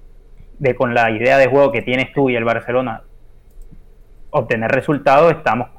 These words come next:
complicados. Entonces yo creo que eso es lo que va a llevar a que este entrenador ya tenga un ciclo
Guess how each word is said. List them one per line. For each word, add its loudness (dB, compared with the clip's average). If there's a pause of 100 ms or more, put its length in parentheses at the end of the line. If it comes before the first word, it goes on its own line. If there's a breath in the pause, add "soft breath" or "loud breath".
(100)
complicados. 0
Entonces -6
yo -4
creo -2
que 0
eso -4
es -2
lo -2
que -2
va 0
a 0
llevar 2
a -2
que -6
este -10
entrenador -2
ya -2
tenga -6
un -6
ciclo -2